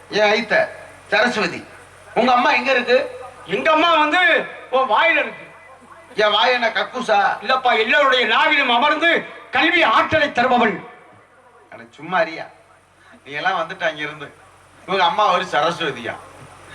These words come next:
Speaker 1: உங்க அம்மா சரஸ்வதி எங்க இருக்கு தெரியுமா?
Speaker 2: எங்க இருக்கு?
Speaker 1: திருவாடனை பஸ் ஸ்டாண்ட்ல பருத்தி பால் வித்துக்கிட்டு இருக்கு.
Speaker 2: சீ. அறிவு கெட்டவன். அது யாராவது எங்க அம்மா பேரை வச்சுக்கிட்டு பருத்தி பால் காய்ச்சி விப்பாங்கயா?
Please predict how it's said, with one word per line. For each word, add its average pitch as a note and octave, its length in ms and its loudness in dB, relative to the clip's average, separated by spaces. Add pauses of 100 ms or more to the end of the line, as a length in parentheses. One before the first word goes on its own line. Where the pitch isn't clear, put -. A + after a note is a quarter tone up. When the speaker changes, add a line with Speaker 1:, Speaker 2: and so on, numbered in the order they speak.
(100)
Speaker 1:
உங்க A3+ 380 -2
அம்மா B3 360 2
சரஸ்வதி B3+ 480 0
எங்க A#3 200 0
இருக்கு B3 200 0
தெரியுமா? A#3+ 400 0 (120)
Speaker 2:
எங்க B3 180 -2
இருக்கு? F#3 380 -4 (440)
Speaker 1:
திருவாடனை C#4 560 2
பஸ் A3+ 220 0
ஸ்டாண்ட்ல B3+ 440 0
பருத்தி A#3 320 -2
பால் B3+ 240 0
வித்துக்கிட்டு G#3 240 -8
இருக்கு. F3 240 -4
Speaker 2:
சீ. - 200 -2 (1300)
அறிவு B3 240 0
கெட்டவன். F#3+ 380 -2 (840)
அது - 120 -8
யாராவது C#4+ 420 4
எங்க B3+ 120 2
அம்மா D#4 220 2
பேரை C4+ 220 2
வச்சுக்கிட்டு B3+ 300 -2
பருத்தி B3 240 -2
பால் B3 180 0
காய்ச்சி A3 240 2
விப்பாங்கயா? F#3+ 480 0